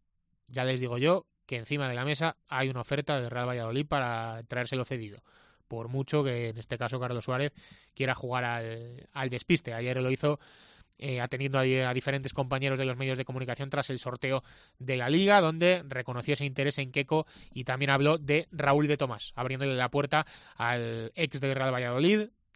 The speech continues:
otro jugador también del Real Madrid y que <clears throat> va a tratar de convencer a Julen Lopetegui en esta pretemporada. Muchas novias también tiene Raúl de Tomás, pero bueno, el Real Valladolid no deja de estar bien posicionado por el hecho de que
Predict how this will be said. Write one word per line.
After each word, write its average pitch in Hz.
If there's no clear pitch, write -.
otro 156
jugador 143
también 147
del 123
Real 139
Madrid 139
y 156
que 151
<clears throat> 160
va 143
a -
tratar 139
de 131
convencer 131
a 123
Julen 135
Lopetegui 127
en 131
esta 131
pretemporada. 131
Muchas 139
novias 110
también 120
tiene 123
Raúl 120
de 117
Tomás, 127
pero 123
bueno, 123
el 123
Real 127
Valladolid 127
no 143
deja 147
de 139
estar 143
bien 147
posicionado 135
por 139
el 127
hecho 127
de 127
que 147